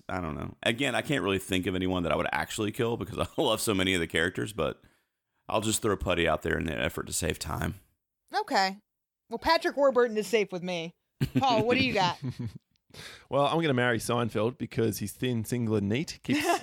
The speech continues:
Speaker 3: very
Speaker 2: <laughs>
Speaker 3: fastidious. He looks after the house. I'm not gonna have to be cleaning up after his shit everywhere.
Speaker 1: True, true.
Speaker 3: So no problems there at all. And I think we would have very amusing conversations about not a hell, whole hell of a lot, which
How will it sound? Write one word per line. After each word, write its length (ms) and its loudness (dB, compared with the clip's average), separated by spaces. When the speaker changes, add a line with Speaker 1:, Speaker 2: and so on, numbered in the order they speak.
Speaker 3:
very 140 2
Speaker 2:
<laughs> 120 0
Speaker 3:
fastidious. 520 0
He 140 2
looks 240 0
after 320 2
the 80 2
house. 380 2
I'm 60 -2
not 140 0
gonna 120 0
have 120 0
to 80 -8
be 80 -8
cleaning 340 -2
up 140 0
after 320 0
his 120 -8
shit 280 -4
everywhere. 480 0
Speaker 1:
True, 440 2
true. 200 4
Speaker 3:
So 240 2
no 140 2
problems 500 -2
there 380 2
at 60 4
all. 440 2
And 140 0
I 40 0
think 280 -4
we 180 2
would 220 2
have 200 -2
very 460 0
amusing 480 0
conversations 760 -2
about 320 -2
not 160 0
a 60 2
hell, 360 2
whole 240 2
hell 160 2
of 80 0
a 60 0
lot, 520 0
which 260 -6